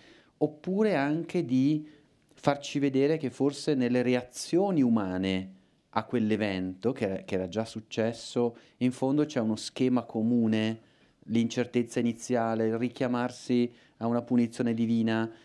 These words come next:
e poi il trovare un capro espiatorio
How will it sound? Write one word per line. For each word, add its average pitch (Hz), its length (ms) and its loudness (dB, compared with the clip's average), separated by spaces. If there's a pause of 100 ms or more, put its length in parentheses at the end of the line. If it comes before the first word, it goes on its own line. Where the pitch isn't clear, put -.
(100)
e - 180 -6
poi 120 640 2 (180)
il 117 180 -6
trovare 123 300 0
un 123 80 -2
capro 120 260 -4
espiatorio 101 880 -2